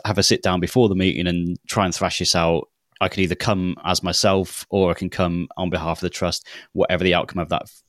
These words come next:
first meeting can be. Let's try and build bridges. Let's try and approach things the right way," so to speak.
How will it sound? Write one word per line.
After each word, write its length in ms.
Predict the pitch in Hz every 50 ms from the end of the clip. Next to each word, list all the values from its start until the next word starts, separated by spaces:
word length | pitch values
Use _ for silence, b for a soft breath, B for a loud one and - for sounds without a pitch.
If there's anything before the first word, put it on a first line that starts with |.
| -
first 260 | - - 98 87 - -
meeting 220 | 95 80 - 82
can 120 | - 90
be. 140 | 87 107 101
Let's 220 | 90 98 90 - -
try 160 | - 113 104
and 100 | 95 85
build 160 | 98 92 87
bridges. 340 | - 104 98 - 113 101 90
Let's 140 | 101 - -
try 240 | - - 98 92
and 80 | 87 85
approach 320 | 82 - 110 95 - -
things 400 | - 95 85 85 85 80 - - B B B B B B B B B B -
the 80 | 101 90
right 240 | 92 92 92 - -
way," 340 | 98 98 101 123 139 120 _ _ _ -
so 160 | - 107 98
to 80 | 110
speak. 420 | - - - 110 113 - - -